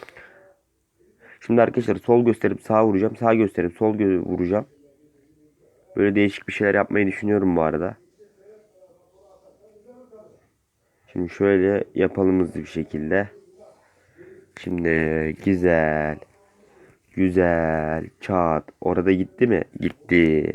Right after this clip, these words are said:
Nane yedin mi? Sağlamından. Şöyle de atalım. Onlar benim karakterlere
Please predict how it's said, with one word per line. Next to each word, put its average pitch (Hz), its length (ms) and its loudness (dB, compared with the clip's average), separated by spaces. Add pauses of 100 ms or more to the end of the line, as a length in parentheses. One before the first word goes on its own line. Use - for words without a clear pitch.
(440)
Nane 90 280 4
yedin 98 340 4
mi? 90 220 0 (360)
Sağlamından. 85 1040 0 (460)
Şöyle 90 280 2
de 92 40 4
atalım. 92 440 0 (1700)
Onlar 87 460 0
benim 87 240 0
karakterlere 85 800 -2